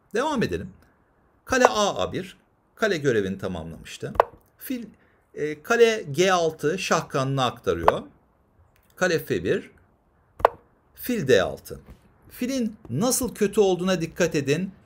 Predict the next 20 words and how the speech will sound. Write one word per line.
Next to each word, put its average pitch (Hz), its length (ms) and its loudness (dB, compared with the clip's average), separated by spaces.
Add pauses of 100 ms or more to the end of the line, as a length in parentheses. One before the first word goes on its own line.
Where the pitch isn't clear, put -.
Çakılı - 480 0
piyonlarla 190 840 2 (280)
aynı 156 340 2
renkte. 95 480 2 (760)
Şimdi 165 360 -2
Tal 139 340 2 (1600)
şah - 380 -2
kanadından 131 680 -4
saldırısını 123 720 -2
başlatıyor. 87 560 -6 (360)
Defalarca 139 960 2
rakiplerini 117 640 -6
devirdiği 143 600 0
gibi 120 440 -2 (800)
bu 262 160 -4
tür 175 260 0
sürüşler 135 840 -2
Tal 196 160 -4
için 135 400 -6
doğal. 104 320 0